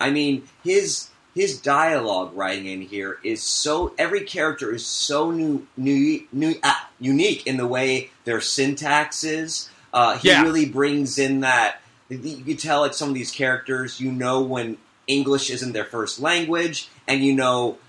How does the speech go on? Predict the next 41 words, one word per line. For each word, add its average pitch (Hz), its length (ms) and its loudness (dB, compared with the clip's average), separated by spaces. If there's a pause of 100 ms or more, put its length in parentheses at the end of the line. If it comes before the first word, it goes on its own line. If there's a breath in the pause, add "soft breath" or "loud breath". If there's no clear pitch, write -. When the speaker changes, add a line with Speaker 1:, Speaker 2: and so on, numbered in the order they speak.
(180)
Speaker 1:
uh, 113 180 2
what 135 280 0
their 127 180 -2
interactions 127 1000 0
with 147 360 -2
the 170 120 -6
language, 156 540 -4
how 139 180 -2
much 143 240 -4
interaction 127 600 -2
they 113 80 -2
have 101 140 -4
had 135 400 2
compared 120 480 -6
to, 117 100 -12
like, 110 200 -4
the 117 80 -6
young 123 340 -2
kid 139 240 -6
who's 120 180 -8
like, 107 200 -2 (280 soft breath)
"Here, 226 240 0
buy 226 240 2
porn. 214 520 -2 (100)
It's - 200 -6
good 247 140 -6
fuck 247 300 -2
time." 123 400 0 (300 soft breath)
And 139 320 2
then 143 240 4
as 135 140 6
Speaker 2:
<laughs> 143 120 4
Speaker 1:
opposed 151 420 2
to 151 100 0
Nasir, 147 880 2 (180 soft breath)
who 143 120 2
is, - 340 -2
who 127 200 -4
has 117 140 -4
spoken 127 380 -2
more, 143 420 -2